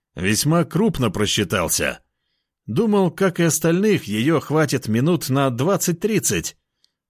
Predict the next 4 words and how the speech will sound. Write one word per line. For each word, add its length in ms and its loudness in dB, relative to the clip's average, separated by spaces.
Но 220 0
это 440 2
машина, 840 0
секс-машина, 1080 -2